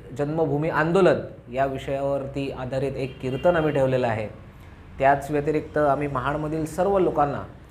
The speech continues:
श्री रामनाम जप करण्याचं आवाहन केलेलं होतं आणि त्यानिमित्ताने बावीस तारखेला सकाळी राम मंदिरामध्ये रामनाम जप यज्ञ हा देखील आम्ही ठेवलेला आहे. त्यामध्ये आम्ही महाडमधील सर्व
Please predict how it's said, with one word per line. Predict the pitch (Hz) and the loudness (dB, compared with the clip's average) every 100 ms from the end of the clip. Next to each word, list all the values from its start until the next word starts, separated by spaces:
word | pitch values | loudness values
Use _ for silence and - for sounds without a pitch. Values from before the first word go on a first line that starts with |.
| - - - | -20 -20 -8
श्री | 147 156 | -4 0
रामनाम | 143 143 165 170 175 | 2 2 2 -2 0
जप | 151 160 165 | 0 0 0
करण्याचं | 160 156 156 151 | 0 2 0 2
आवाहन | 151 131 135 143 | 2 4 2 0
केलेलं | 139 139 139 | -2 0 2
होतं | 131 131 107 95 - - - - | 2 0 -6 -8 -16 -20 -20 -12
आणि | 123 127 135 | -8 -6 -2
त्यानिमित्ताने | 135 139 143 143 143 143 143 | -2 -2 -4 -4 -4 -2 0
बावीस | 123 123 156 - | 2 2 0 -2
तारखेला | 143 135 131 101 - - - | -2 -2 -4 -4 -8 -16 -16
सकाळी | 120 131 127 131 139 - - 110 | -2 0 0 -2 -8 -14 -6 0
राम | 131 143 | 2 2
मंदिरामध्ये | 139 135 135 123 113 98 - - - - - | -2 0 0 0 -4 -6 -12 -20 -20 -20 -4
रामनाम | 123 131 151 147 143 143 | 2 2 2 -2 -2 -4
जप | 135 127 156 160 147 | -6 0 2 4 2
यज्ञ | 139 131 135 113 - - - | 2 0 -2 -4 -6 -8 -4
हा | 131 | -2
देखील | 135 156 139 | -2 -2 -2
आम्ही | 131 135 | -2 -2
ठेवलेला | 131 127 131 | 0 2 4
आहे. | 123 120 117 - - - - - | 2 0 -6 -10 -20 -20 -10 0
त्यामध्ये | 160 139 131 135 | 0 2 0 0
आम्ही | 131 135 | 0 -2
महाडमधील | 131 131 135 135 135 139 | -2 -2 -2 -2 -4 -4
सर्व | - 185 196 185 | -2 2 4 4